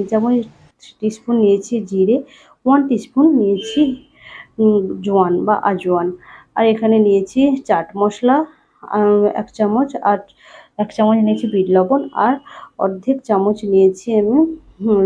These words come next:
ঝাল লঙ্কা, আর তিনটে কাশ্মীরি রেড চিলি। তো নিয়ে আমি এটাকে ভেজে সেঁকে নিয়ে আমি এটাকে গ্রাইন্ডারে গুঁড়ো করে নেব। এরপর আমি একটা দারচিনির টুকরো নিয়ে নিয়েছি, দিয়ে সেটাকে ভালো করে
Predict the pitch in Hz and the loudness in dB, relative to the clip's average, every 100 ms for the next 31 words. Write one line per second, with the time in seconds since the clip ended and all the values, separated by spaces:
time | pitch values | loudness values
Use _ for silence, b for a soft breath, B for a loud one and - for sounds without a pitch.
0 | 190 185 185 185 190 202 202 220 - - | 2 -2 -2 2 4 2 0 -2 -4 -6
1 | - 196 196 226 359 - - 190 - 202 | -2 0 0 -2 -2 -2 -4 -6 -2 -2
2 | 202 247 202 175 - 175 170 180 B B | 0 0 0 -2 -6 -8 -8 -10 B B
3 | B B B - 247 226 214 247 240 226 | B B B 0 2 4 4 4 2 2
4 | 220 202 196 294 359 381 _ - 208 185 | 2 0 -4 -2 -2 -4 _ -6 -6 -6
5 | 180 B - 196 190 185 - 190 202 202 | -12 B -6 -2 -2 -6 -10 -6 -2 0
6 | 220 311 226 254 262 - - 285 339 - | 2 2 2 2 0 -2 -4 -4 -4 -10
7 | _ 196 185 190 240 226 190 185 180 180 | _ -4 0 2 0 -2 -4 -4 -2 -4
8 | 170 170 175 180 B B B B _ 262 | -4 -4 -6 -10 B B B B _ 0
9 | 254 - 196 190 - - 247 254 254 - | 0 0 2 2 0 -2 2 2 2 -2
10 | 285 285 B B - 196 196 240 262 262 | -2 -2 B B -6 -4 -4 -2 -2 0
11 | 214 214 240 240 240 254 254 262 220 220 | -4 0 2 2 2 0 -2 -2 -2 -4
12 | 214 - - 262 285 b b _ 196 190 | -6 -8 -4 -4 -4 b b _ -6 -2
13 | 185 196 226 | -2 0 2